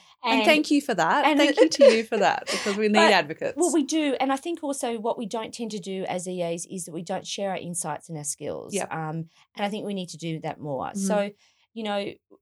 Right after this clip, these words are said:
Speaker 2: probably a couple of things. What's your favourite thing, uh, being an E A?
Speaker 1: Mm-hmm.
Speaker 2: And what advice, I mean, being in the tech world, and I have to say, is very, very different to corporate. But I s-, think at the end of the day, we still all got our set,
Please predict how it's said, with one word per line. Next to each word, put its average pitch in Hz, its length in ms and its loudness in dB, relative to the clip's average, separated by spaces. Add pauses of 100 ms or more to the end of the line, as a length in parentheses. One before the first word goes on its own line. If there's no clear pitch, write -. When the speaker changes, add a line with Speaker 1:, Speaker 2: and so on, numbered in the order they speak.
(520)
Speaker 2:
probably 220 260 -2
a 208 60 -8
couple 196 240 -14
of 180 40 -18
things. 170 340 -8
What's 214 220 -8
your 208 80 -8
favourite 208 320 -2
thing, 196 260 -6 (180)
uh, 160 160 -4 (280)
being 160 220 -4
an 156 120 -6
E 139 140 -6
A? 107 40 -4
Speaker 1:
Mm-hmm. 92 380 -4
Speaker 2:
And 185 280 -4
what 233 200 -2
advice, 175 920 -4
I - 40 -8
mean, 190 160 -6 (260)
being 233 160 0
in 262 60 2
the 240 80 0
tech 226 280 -4
world, 185 160 -2 (320)
and 185 100 -6
I 180 40 -4
have 180 180 -4
to - 80 -12
say, 165 240 -4
is 156 180 -10
very, 170 320 -2
very 160 220 -6
different 143 300 -14
to - 60 -20
corporate. 160 520 -8 (320)
But 185 60 2
I 180 40 4
s-, - 280 -4
think 208 180 -8
at - 80 -12
the 180 100 -10
end 175 120 -6
of 170 80 -6
the 170 60 -4
day, 160 180 -2
we 156 100 -10
still 175 360 -8 (140)
all 180 180 -2
got 175 140 -8
our 151 100 -2
set, - 340 -6